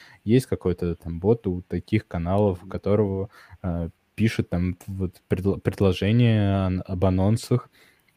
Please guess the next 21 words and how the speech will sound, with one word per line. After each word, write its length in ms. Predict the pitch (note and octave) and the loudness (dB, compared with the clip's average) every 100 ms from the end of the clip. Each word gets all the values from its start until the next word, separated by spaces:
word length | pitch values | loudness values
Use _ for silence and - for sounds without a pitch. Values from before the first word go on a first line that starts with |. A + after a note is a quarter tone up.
| _ | _
У 100 | G2 F2 | -6 -2
канала 380 | G2 G#2+ C#3 | 2 6 6
есть 300 | A#2 F#2+ F2+ - | 6 4 0 2
группа 380 | A2+ G#2+ G2 F#2+ | 2 4 2 4
модераторов, 720 | F#2+ F2+ F2+ G#2+ - B2 - | 4 4 4 4 4 2 2
и 200 | F#2 F#2 G2 | -2 0 0
чтобы 460 | - G#2 G#2+ G2+ | 0 0 4 4
анонс, 560 | F#2+ F#2+ G#2+ G#2 - - | 4 2 2 0 -4 -6
э, 200 | F#2+ F2+ F2 | -2 -2 -2
попал 480 | - - G2 F#2 F2+ | -2 0 2 2 -2
в 80 | |
ленту, 420 | F#2 B2 D#3+ D3+ C3+ | 2 4 6 4 4
там, 240 | F#2+ F#2+ | 2 0
грубо 220 | G2 A2+ | 2 0
говоря, 240 | F#2 F#2+ A2+ | 2 2 2
нужно, 240 | G2+ G2 | 2 0
чтобы 380 | G2 - F2+ F#2 - - - | -4 -2 0 0 -2 -18 0
больше 300 | F#2+ A2+ - | 8 8 6
половины 580 | - F#2 G2 G#2+ G#2 F#2 | 2 2 4 4 4 4
людей 400 | F2+ F#2 A2 C#3+ | 4 6 8 6
заапрувили. 760 | F#2 G2 - F#2+ F2 E2+ E2 | 6 4 4 -2 0 -2 -4